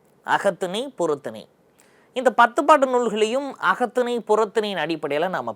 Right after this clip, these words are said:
பிரிக்கிறோம். அப்படி பிரித்தால் அகத்திணை அப்படின்றதுல ஒரு நான்கு பத்து பாடல்கள் இருக்கும். அதே மாதிரி புறத்திணை அப்படின்றதுல மீதம் இருக்கக்கூடிய ஆறு பத்து பாட்டு நூல்களும் அடங்கி இருக்கிறது.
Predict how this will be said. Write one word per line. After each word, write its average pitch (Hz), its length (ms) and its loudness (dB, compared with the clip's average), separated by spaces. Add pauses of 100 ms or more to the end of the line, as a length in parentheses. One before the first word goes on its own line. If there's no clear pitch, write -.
பிரிக்கிறோம். 107 380 -14 (500)
அப்படி 151 200 -6
பிரித்தால் 196 640 -4 (360)
அகத்திணை 233 760 2
அப்படின்றதுல 170 680 -2
ஒரு 185 160 0
நான்கு 214 760 -2
பத்து - 280 -2
பாடல்கள் 147 440 0
இருக்கும். 98 300 -12 (920)
அதே 180 200 0
மாதிரி 175 380 -4 (280)
புறத்திணை 247 500 4
அப்படின்றதுல 180 440 -2 (300)
மீதம் 233 420 -4
இருக்கக்கூடிய 202 400 0
ஆறு 233 380 4
பத்து 185 300 -2
பாட்டு 180 240 0
நூல்களும் 139 480 -6
அடங்கி 107 300 -8
இருக்கிறது. 82 440 -18